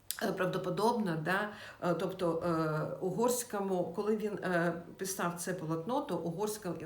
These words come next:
державі вже було тисячі років. І угорці, е, вони, е, святкували так званий міленіум, да? Е, тобто вони, е, знайшли, е, свою батьківщину, е, тисячу, е, років тому.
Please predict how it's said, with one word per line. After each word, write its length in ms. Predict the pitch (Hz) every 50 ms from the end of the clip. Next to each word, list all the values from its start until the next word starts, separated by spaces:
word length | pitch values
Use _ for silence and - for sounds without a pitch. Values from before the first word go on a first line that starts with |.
| 147
державі 560 | 165 165 160 180 175 165 185 202 226 247 247 220
вже 160 | 175 156 175
було 340 | 160 160 180 196 208 208 208 - - - - - -
тисячі 460 | - 214 208 - - 180 - - 190 185
років. 400 | 202 208 196 180 - - - - - - - - - -
І 120 | - 196 190
угорці, 540 | 185 185 185 233 240 240 233 - - 233 220
е, 360 | 202 208 190 180 170 165 165 156
вони, 500 | 185 185 185 185 185 196 220 220 226 220 - - - 185
е, 400 | 180 170 170 175 165 170 - -
святкували 640 | - - 190 185 185 - 190 170 202 208 214 208 185
так 200 | - 185 175 165
званий 400 | 156 170 202 202 208 196 180 151
міленіум, 800 | 175 185 175 175 208 214 208 208 175 160 151 139 151 147 139 143 -
да? 220 | 170 190 208 208 208 - - - - - - - -
Е, 100 | 165 175
тобто 320 | - 196 185 185 - 180
вони, 480 | 160 170 175 180 185 185 226 240 226 - 175
е, 100 | 180 180
знайшли, 560 | 175 190 180 175 - - 208 208 208 - - 180 165
е, 40 | 160
свою 320 | 156 - 170 170 170 185
батьківщину, 760 | 165 156 151 156 - 165 170 - - - 254 262 247 240 233 233 - - - - -
е, 120 | - 180 175
тисячу, 480 | 170 202 208 - - - - - 185
е, 400 | 170 165 170 170 165 160 151 151
років 340 | 160 190 185 180 - 185 -
тому. 440 | - - 185 170 143 143 151 147